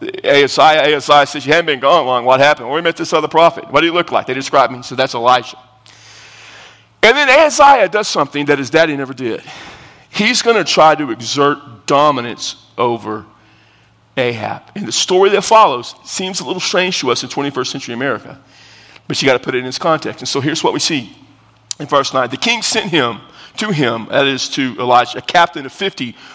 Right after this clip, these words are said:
with his fifty. And he went up to him. Behold, he was sitting on top of the mountain, the hill. And the king, and, and he said," that is, the captain said to him, "O man of God, the king says, 'Come down.'" And Elijah replied to the captain of fifty, "If I am a man of God,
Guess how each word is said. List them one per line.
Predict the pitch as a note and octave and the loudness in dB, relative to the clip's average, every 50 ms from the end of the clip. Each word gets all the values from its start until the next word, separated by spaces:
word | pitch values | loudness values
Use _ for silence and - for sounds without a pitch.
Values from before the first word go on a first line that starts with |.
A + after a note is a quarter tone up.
| - - | -4 0
with | D#3+ D#3+ - | 0 0 0
his | B2 - | -2 -8
fifty. | - - C#3+ C3 - - - - - _ _ _ _ _ _ _ _ _ - - - - - - - | -4 -4 -4 -4 -6 -10 -20 -20 -20 _ _ _ _ _ _ _ _ _ -20 -20 -20 -20 -16 -6 0
And | - G3+ | 0 2
he | A#3 B3 | 2 4
went | B3+ B3+ C#4 | 4 6 6
up | C#4+ - | 4 2
to | - F3 | -2 -8
him. | C#3+ B2+ A#2 A#2+ B2+ | -6 -6 -6 -4 -2
Behold, | C#3+ D3+ D3 F#3+ A3 G3 D#3 B2+ A2 | 0 2 4 4 4 4 2 -2 -4
he | D3+ D#3+ | -10 -10
was | C#3+ - | -6 -4
sitting | - - A3+ A#3 B3 A#3+ | -2 -2 -2 -2 0 -2
on | G#3 - | -2 0
top | - G3 F3+ F#3 F#3 | 4 4 4 4 2
of | F#3 | -2
the | F#3+ | -4
mountain, | F3+ F3 E3 D3 - - - _ _ | -2 0 0 -2 -4 -8 -18 _ _
the | - E3+ | -14 -6
hill. | - G3 D#3 A#2 - - - _ _ - - - - - - - | 0 0 0 0 0 -6 -16 _ _ -20 -20 -20 -20 -20 -10 -4
And | - D#3 D3+ | -2 0 0
the | D3 | 0
king, | D3 - B3 B3 A#3+ - | 0 0 2 2 2 4
and, | D#3 E3+ - D3+ E3 D#3+ | 2 2 4 4 2 2
and | D3+ D3 B2+ | 2 0 0
he | F#3 A3+ G#3+ | 0 -2 -2
said," | - - D3 | 0 2 2
that | C3+ C3+ | 2 2
is, | C3+ - | 0 -2
the | - | -2
captain | - F3 E3 - E3 | 0 0 0 0 0
said | - E3+ D#3+ D3+ | -2 -2 -2 -2
to | D3+ | -2
him, | C#3 B2+ - | -4 -2 2
"O | - D3 C#3+ | 4 4 4
man | B2+ C#3+ F3 G#3 A3+ A#3+ | 4 4 2 2 4 2
of | A#3 G#3+ - | 0 0 2
God, | - D3 C3+ C3 B2+ B2 B2 B2+ - - - - - - | 4 6 6 8 8 6 4 2 -2 -14 -20 -16 -10 -6
the | D3 | -4
king | - - B3+ B3 A#3+ A3+ | -2 0 0 0 0 0
says, | - - - D3+ D3 C#3 B2+ B2 - - - _ _ - | 0 0 2 4 4 4 2 0 -2 -10 -16 _ _ -8
'Come | - - - A3 A3+ G#3+ A3+ | -2 2 6 6 6 6 4
down.'" | A#3+ F3+ C3 A#2 G2+ - - _ _ _ _ _ _ _ _ _ - | 0 0 0 0 -4 -8 -14 _ _ _ _ _ _ _ _ _ -4
And | C#3 C#3 - | -4 -2 0
Elijah | C3+ B2 B2 C3 D#3 E3 D#3 - E3 | 0 2 6 6 6 6 4 2 -4
replied | D#3 - - - D3+ E3+ E3+ | -8 -8 -4 2 2 2 2
to | E3+ | 2
the | E3 - | -2 -2
captain | - D#3 - F#3 | 0 0 0 0
of | G3+ - | -4 -6
fifty, | A#3 B3+ - - - - _ _ - - - - - - - - | -4 -6 -6 -6 -8 -16 _ _ -20 -20 -20 -20 -20 -20 -20 -18
"If | - - - | -6 2 4
I | E3 A3+ C#4 | 6 6 6
am | C#4+ | 6
a | D4+ | 6
man | D4 C#4+ C#4 C4+ | 4 4 4 4
of | - | 4
God, | C4 C4+ A#3+ F3 B2+ A2+ A2+ | 6 6 8 6 6 2 -2